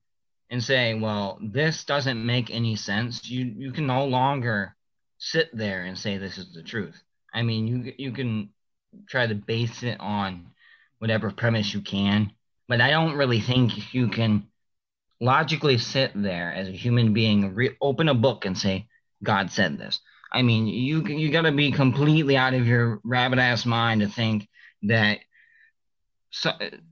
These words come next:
some God is telling you what to do when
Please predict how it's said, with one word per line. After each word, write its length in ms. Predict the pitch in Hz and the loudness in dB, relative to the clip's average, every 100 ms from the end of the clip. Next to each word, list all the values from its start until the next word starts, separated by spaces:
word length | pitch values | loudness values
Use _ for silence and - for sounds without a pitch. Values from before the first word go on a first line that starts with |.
| - | -6
some 240 | - 135 | 0 2
God 340 | 123 123 127 110 | 4 4 4 2
is 160 | 107 | -2
telling 280 | - 120 120 | 0 0 2
you 80 | 117 | 2
what 160 | 110 101 | 0 0
to 80 | 104 | -2
do 420 | 110 101 80 101 - _ _ _ - | -2 -4 -4 -10 -14 _ _ _ -8
when 480 | 120 117 110 107 | -4 -2 -2 -4